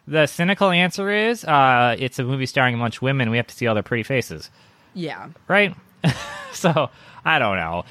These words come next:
Speaker 1: I mean, would it, w-, w-, would it have served a storytelling purpose, or would it just been clunky and
Speaker 2: Yeah, I
Speaker 1: clunk,
Speaker 2: mean,
Speaker 1: clunk
Speaker 2: I, I
Speaker 1: city?
Speaker 2: figured it was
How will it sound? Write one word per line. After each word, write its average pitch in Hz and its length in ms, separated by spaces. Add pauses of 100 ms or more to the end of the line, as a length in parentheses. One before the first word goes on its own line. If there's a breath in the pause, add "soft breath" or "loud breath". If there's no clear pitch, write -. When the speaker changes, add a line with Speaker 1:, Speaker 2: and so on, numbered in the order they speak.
(160 loud breath)
Speaker 1:
I 202 60
mean, 208 160
would 208 120
it, 208 160
w-, 175 220
w-, 143 260
would 175 160
it 180 80
have 160 120
served 185 200
a 156 60
storytelling 156 500
purpose, 151 380
or 131 60
would 123 80
it 117 100
just 117 160
been 110 160
clunky 92 420 (320 soft breath)
and 87 440
Speaker 2:
Yeah, 165 500
I 240 80
Speaker 1:
clunk, 285 160
Speaker 2:
mean, 294 80
Speaker 1:
clunk 294 220 (100)
Speaker 2:
I, - 20
I 330 40
Speaker 1:
city? 311 120
Speaker 2:
figured 285 760 (400)
it 247 140
was 254 360